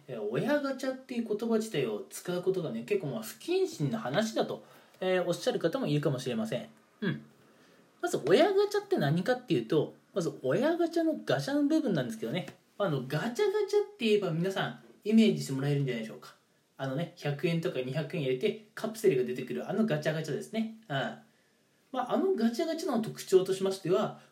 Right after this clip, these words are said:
もう何が出てくるのかっていうのは分かんないわけです。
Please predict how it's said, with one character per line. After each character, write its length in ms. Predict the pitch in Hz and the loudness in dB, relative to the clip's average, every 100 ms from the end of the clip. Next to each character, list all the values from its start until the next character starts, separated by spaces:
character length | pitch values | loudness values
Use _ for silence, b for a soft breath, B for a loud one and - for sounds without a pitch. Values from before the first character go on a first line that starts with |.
| B | B
も 120 | 254 | 0
う 40 | |
何 380 | 185 381 539 453 | 2 2 2 2
が 120 | 233 | 4
出 140 | 180 226 | 4 2
て 120 | 254 | 2
く 140 | - 196 | 0 0
る 120 | 180 | 2
の 120 | 151 | 0
か 160 | - 240 | 2 0
っ 160 | - | 0
て 100 | 190 | 0
い 60 | 139 | 0
う 20 | |
の 80 | 135 | 2
は 300 | 185 - - _ - | 2 0 -4 _ -4
分 200 | 135 - | -2 2
か 120 | 415 | 2
ん 40 | |
な 80 | 415 | 2
い 20 | |
わ 80 | 185 | 0
け 80 | - | -2
で 60 | 220 | -8
す。 240 | - | -10